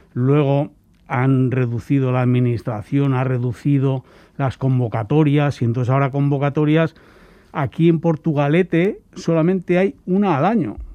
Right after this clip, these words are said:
que nosotros estamos protestando. Si los catalanes hacen una al mes y nosotros una al año, esto no puede ser.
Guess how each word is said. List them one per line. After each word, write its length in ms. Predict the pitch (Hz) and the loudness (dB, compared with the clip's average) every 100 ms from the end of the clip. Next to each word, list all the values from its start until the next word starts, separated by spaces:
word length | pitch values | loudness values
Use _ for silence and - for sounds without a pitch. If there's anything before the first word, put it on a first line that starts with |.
| - - | -20 -6
que 100 | 113 | -6
nosotros 320 | 101 117 131 | -4 -4 -4
estamos 340 | - 165 170 | -2 -2 -4
protestando. 680 | - - - - 175 208 - | -6 -12 -12 -8 -6 -6 -10
Si 160 | 110 117 | -10 -8
los 200 | 117 - | -8 -8
catalanes 460 | 110 117 135 156 | -10 -4 -2 0
hacen 240 | 170 156 143 | 0 2 2
una 220 | 143 120 | 2 2
al 80 | 113 | 0
mes 260 | 190 175 | -2 0
y 60 | 139 | 0
nosotros 340 | 127 160 165 | 0 0 0
una 160 | 185 180 | 0 2
al 60 | |
año, 280 | 202 254 185 | 0 0 0
esto 200 | 151 165 | -2 -2
no 100 | 185 | -4
puede 200 | 147 110 | -4 -8
ser. 180 | - 104 | -10 -14